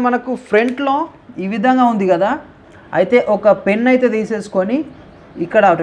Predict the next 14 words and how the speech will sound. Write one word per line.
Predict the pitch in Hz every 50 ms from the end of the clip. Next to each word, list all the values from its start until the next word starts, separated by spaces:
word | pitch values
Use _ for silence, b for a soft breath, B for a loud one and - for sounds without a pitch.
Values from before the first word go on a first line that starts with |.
| 147
వేస్ట్ | 165 196 220 220 - -
పెన్ | 247 240 226 220
తీసుకోవాలి. | 220 214 214 - 208 208 226 226
ఇక్కడ | 214 - 220 208
నాకైతే | 208 202 214 202 214 214 180 180
వేస్ట్ | 196 196 196 -
పెన్ | 240 226 214 196
లేదు | 202 190 208 202
కాబట్టి | 190 180 190 208 196 220 226 190
ఒక | 190 202 196 175 - -
పెన్ | 185 175 180 208 214
అయితే | 196 196 175 185
తీసుకున్నాను | 185 - - - 180 160 156 147 151
నేను. | 160 175 220